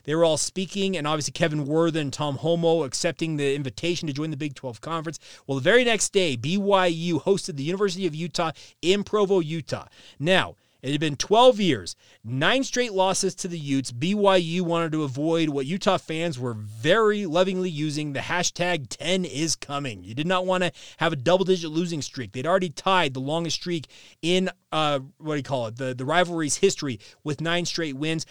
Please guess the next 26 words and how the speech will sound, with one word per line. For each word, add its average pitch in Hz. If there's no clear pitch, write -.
You 127
did 165
not 185
want 180
to 170
let 175
them 160
break 165
that 165
record 156
on 147
your 131
home 175
field. 165
And 139
the 131
good 180
news 196
was 180
B 147
Y 190
U 165
is 127
ready 165
to 147
roll. 151